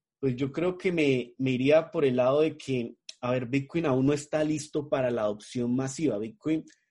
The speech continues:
tal vez no llegue a impactar al, a, a los siete mil setecientos millones de habitantes que hay en el mundo.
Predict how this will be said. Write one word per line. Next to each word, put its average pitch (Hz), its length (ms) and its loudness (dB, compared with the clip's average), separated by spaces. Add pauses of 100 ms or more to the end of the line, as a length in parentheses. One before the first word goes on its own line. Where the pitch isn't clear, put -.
(140)
tal 160 200 4
vez 180 180 4
no 185 220 4
llegue 180 500 0 (120)
a 135 120 -2
impactar 135 680 0
al, 156 140 4 (220)
a, 120 300 -4
a 120 120 -4
los 120 160 -4
siete 123 340 0
mil 151 180 2
setecientos 147 600 -4
millones 131 400 -2
de 143 60 0
habitantes 123 480 -6
que 143 120 -8
hay 139 40 -2
en 135 80 -4
el 113 60 -4
mundo. 156 340 -4